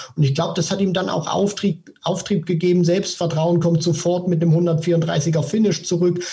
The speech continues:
hat dann auch dieses gute Gefühl, ich spiele nicht gut, aber ich hab den ersten Satz gewonnen, jetzt hab ich die hundertvierunddreißig gecheckt und da dachte ich dann, okay, diese Partie geht jetzt klar und deutlich in die Richtung von,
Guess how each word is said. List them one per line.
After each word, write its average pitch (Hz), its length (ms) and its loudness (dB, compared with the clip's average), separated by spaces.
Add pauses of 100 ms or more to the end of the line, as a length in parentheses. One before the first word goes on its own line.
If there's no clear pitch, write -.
(140)
hat 160 140 -6
dann 160 120 0
auch 160 140 -2
dieses 151 360 2
gute 208 320 2
Gefühl, 214 460 2
ich 165 200 -2
spiele 226 320 2
nicht 214 280 0
gut, 214 280 2
aber 175 140 0
ich 156 100 0
hab 170 120 -6
den 175 120 2
ersten 156 320 0
Satz 214 300 -2
gewonnen, 185 320 0
jetzt 170 180 0
hab 170 80 0
ich 165 140 2
die 170 80 2
hundertvierunddreißig 165 920 0
gecheckt 175 500 -4 (320)
und 151 120 2
da 143 80 2
dachte 160 340 -4
ich 156 160 2
dann, 151 140 2
okay, 147 340 2
diese 147 260 2
Partie 135 360 0
geht 151 160 2
jetzt 139 220 -2
klar 147 220 0
und 143 140 2
deutlich 147 340 0
in 147 100 4
die 139 100 2
Richtung 143 400 2
von, 139 340 0